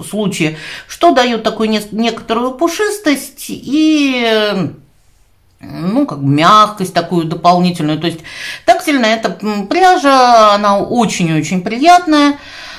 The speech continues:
Вот, её у нас продают в Канаде во многих магазинах. Я, ну, вообще не любитель акрила, но поскольку это такой вот декоративный шарфик,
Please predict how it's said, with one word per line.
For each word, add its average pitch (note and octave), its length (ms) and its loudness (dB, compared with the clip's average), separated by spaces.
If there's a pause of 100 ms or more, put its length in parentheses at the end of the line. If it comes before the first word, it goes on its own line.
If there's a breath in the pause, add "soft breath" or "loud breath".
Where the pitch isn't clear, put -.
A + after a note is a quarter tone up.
(100)
Вот, A3 560 2
её B3 220 0
у F#3 120 2
нас E3 240 2
продают F3 560 0
в - 60 -18
Канаде D#3+ 440 0
во F3 100 2
многих F3+ 420 0
магазинах. C4 800 0
Я, B3 380 0
ну, C#4+ 420 -2
вообще D4+ 340 0
не E4+ 140 2
любитель F4 440 0
акрила, A3 420 0
но F#4 160 2
поскольку B3+ 500 -2
это - 140 -4
такой G#3 300 -2
вот F3 180 -4
декоративный G3 720 0
шарфик, F#4 480 -2